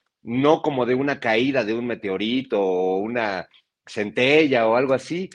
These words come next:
ni siquiera como un globo de Cantoya, sino con una trayectoria muy particular, y aterrizó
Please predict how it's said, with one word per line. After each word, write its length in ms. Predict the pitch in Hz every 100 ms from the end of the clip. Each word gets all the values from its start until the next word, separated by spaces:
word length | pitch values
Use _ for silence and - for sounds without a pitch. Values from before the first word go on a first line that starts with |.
| _
ni 120 | 139
siquiera 380 | 135 143 160 160
como 200 | 143 143
un 60 | 147
globo 280 | 151 151
de 140 | 139 123
Cantoya, 440 | 117 120 147 165
sino 320 | - 131 120
con 140 | 104 113
una 220 | 131 147
trayectoria 460 | 131 117 104 127 127
muy 260 | 127 135
particular, 640 | 135 127 - - 131 151 -
y 180 | 139 139
aterrizó 840 | 127 131 127 131 - 180 185 -